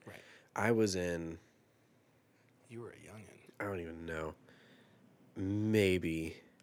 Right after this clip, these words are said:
Speaker 2: maybe seventh or eighth grade.
Speaker 1: Yeah.
Speaker 2: If I had to guess.
Speaker 1: Yeah.
Speaker 2: But you started dating my sister
Speaker 1: Mm-hmm.
Speaker 2: 'cause we all played on the worship team together.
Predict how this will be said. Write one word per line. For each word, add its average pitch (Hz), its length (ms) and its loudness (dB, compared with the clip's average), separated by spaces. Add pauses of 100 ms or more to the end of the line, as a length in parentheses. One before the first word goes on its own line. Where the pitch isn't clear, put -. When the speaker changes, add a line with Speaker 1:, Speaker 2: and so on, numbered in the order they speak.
(760)
Speaker 2:
maybe 87 460 -2
seventh 80 500 -2
or 82 80 -2
eighth - 260 -6
grade. 85 280 -4 (280)
Speaker 1:
Yeah. - 180 -18 (160)
Speaker 2:
If - 160 -8
I 78 60 0
had 80 240 -4
to - 60 -8
guess. - 440 -6 (220)
Speaker 1:
Yeah. 104 80 -16 (680)
Speaker 2:
But 92 360 2 (640)
you 98 300 -2
started 101 360 4
dating 87 320 2
my 80 100 -6
sister - 560 -2 (760)
Speaker 1:
Mm-hmm. 113 240 -20
Speaker 2:
'cause 80 260 -6
we 82 380 -6
all 85 120 2
played 87 200 -2
on 80 100 -4
the - 80 -8
worship 80 300 -8
team - 180 -14
together. - 400 -10